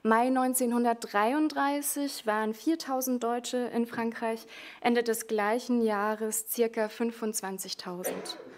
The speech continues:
Es handelte sich hauptsächlich um Juden und Jüdinnen. Ein großer Teil stammte aus der oberen Mittelklasse und über ein Viertel waren Künstler und Künstlerinnen, Intellektuelle, Studierende, äh, und Freiberufler.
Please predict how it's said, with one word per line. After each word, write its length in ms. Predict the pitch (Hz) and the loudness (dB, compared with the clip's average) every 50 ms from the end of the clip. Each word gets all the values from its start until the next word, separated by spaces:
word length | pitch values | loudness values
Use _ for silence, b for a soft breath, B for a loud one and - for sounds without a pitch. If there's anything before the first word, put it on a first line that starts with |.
| B B B B B B B B B B B B B | B B B B B B B B B B B B B
Es 200 | B - 214 - | B 0 2 4
handelte 340 | 254 269 277 262 247 254 247 | 4 4 4 4 2 2 0
sich 240 | 226 226 226 - - | 2 0 -2 0 0
hauptsächlich 720 | 214 220 220 220 - - 220 214 - 214 196 202 - 208 | 0 0 0 0 -2 -2 -2 -2 -2 -6 -6 -4 -4 -2
um 100 | 196 202 | 0 0
Juden 540 | 202 214 214 240 262 285 320 320 330 320 294 | 0 0 0 -2 -2 2 4 4 4 4 2
und 240 | 220 196 202 - - | 0 -4 -6 -6 -6
Jüdinnen. 480 | 220 226 240 262 269 302 320 330 320 - _ _ _ _ _ _ _ _ _ _ _ _ _ - - - | -6 -4 -2 -2 0 0 0 -2 -2 -6 _ _ _ _ _ _ _ _ _ _ _ _ _ -10 -2 0
Ein 140 | - 220 | 2 2
großer 360 | 220 214 214 240 262 - 269 254 | 4 4 4 4 4 4 0 0
Teil 400 | - 233 226 226 226 240 247 240 | 2 2 2 4 4 2 2 0
stammte 680 | - - - 220 220 220 220 226 220 220 220 214 - | -2 0 2 2 2 2 2 2 2 2 2 2 2
aus 180 | - 220 - - | 0 -2 0 0
der 180 | 214 202 - | 0 0 2
oberen 460 | - 247 285 262 262 254 254 262 254 240 | 4 2 4 4 2 2 4 4 2 2
Mittelklasse 720 | 247 247 247 247 240 - - 220 208 208 - - 214 220 B B B B B B B B B B | 2 0 -2 -6 -4 -2 -4 -2 -2 -2 -4 -6 -6 -10 B B B B B B B B B B
und 140 | 226 220 | 2 2
über 200 | - 240 226 220 | 4 2 2 2
ein 140 | 208 208 202 | 2 2 0
Viertel 460 | 202 - - 240 247 240 240 233 226 | -2 0 0 0 2 4 4 2 2
waren 320 | 202 185 180 175 180 175 180 | 2 0 0 0 -2 -4 -4
Künstler 480 | - - 254 254 240 - - 226 208 | 0 0 2 2 2 0 0 -2 -2
und 140 | 185 196 202 | -2 -2 -4
Künstlerinnen, 880 | - - 254 240 - - 226 214 - 220 214 214 220 208 208 214 202 214 | 0 0 0 0 0 0 -2 -2 0 0 0 0 0 0 -2 -4 -4 -2
Intellektuelle, 960 | 220 214 214 214 214 208 208 - - - 220 202 196 196 202 202 196 196 202 B B B B B B B B B B | -2 -2 0 0 0 -2 -2 -4 -2 2 2 2 4 2 0 0 -2 -4 -6 B B B B B B B B B B
Studierende, 960 | - - - 240 214 220 247 254 247 233 226 226 214 202 202 202 202 202 220 - | -8 -2 0 0 2 2 2 2 2 2 2 2 0 0 -2 -4 -6 -8 -12 -8
äh, 240 | - - 196 190 185 | -6 -4 -2 -2 -2
und 180 | 185 185 190 190 | -2 -4 -4 -6
Freiberufler. 840 | - - - 180 190 190 190 196 180 185 165 165 - - 170 170 | -6 -4 -2 -2 -2 -2 -4 -6 -8 -8 -8 -8 -8 -8 -8 -8